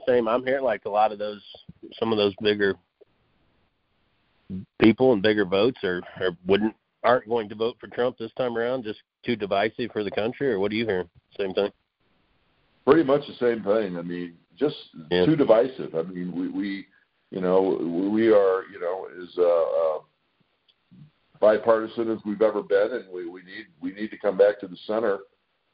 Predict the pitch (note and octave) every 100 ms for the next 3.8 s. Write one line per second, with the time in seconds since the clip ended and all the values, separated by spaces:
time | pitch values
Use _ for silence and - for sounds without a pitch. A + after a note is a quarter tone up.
0 | _ _ F2 F2+ F2 F2 F2 - F2+ F2+
1 | F2 F2 - - E2 F2+ F2 E2 A2 G#2
2 | G2+ F2+ F2+ F#2+ F#2 A#2 - D2+ C#2+ C#2+
3 | - F2 E2+ E2+ E2+ E2 E2 D2+